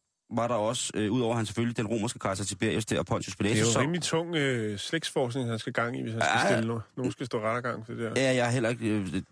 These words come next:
Speaker 1: det kommer vi til.
Speaker 2: <laughs> Okay.
Speaker 1: Hvad hedder det? Han sagsøger også i samme, øh, hvad hedder det, i samme åndedrag, den, øh, jødiske konge og stormongulen, kong Herodes. Han får også, øh, en,
Speaker 2: Han skal
Speaker 1: øh,
Speaker 2: lige have
Speaker 1: han skal også have brev
Speaker 2: Ja.
Speaker 1: ind og brev, af, af, af,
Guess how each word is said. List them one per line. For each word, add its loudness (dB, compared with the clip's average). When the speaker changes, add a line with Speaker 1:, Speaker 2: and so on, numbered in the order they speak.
Speaker 1:
det -2
kommer 0
vi 2
til. 0
Speaker 2:
<laughs> -10
Okay. -4
Speaker 1:
Hvad 4
hedder 6
det? 2
Han 2
sagsøger 0
også 0
i 0
samme, 2
øh, 0
hvad 0
hedder 2
det, 0
i -2
samme 2
åndedrag, 0
den, 2
øh, 2
jødiske 0
konge 0
og 0
stormongulen, 0
kong 0
Herodes. 2
Han -2
får 0
også, 0
øh, 0
en, 0
Speaker 2:
Han 0
skal 0
Speaker 1:
øh, 2
Speaker 2:
lige 2
have 0
Speaker 1:
han 0
skal 0
også 0
have 0
brev 2
Speaker 2:
Ja. 2
Speaker 1:
ind 0
og -2
brev, 0
af, 0
af, -2
af, -2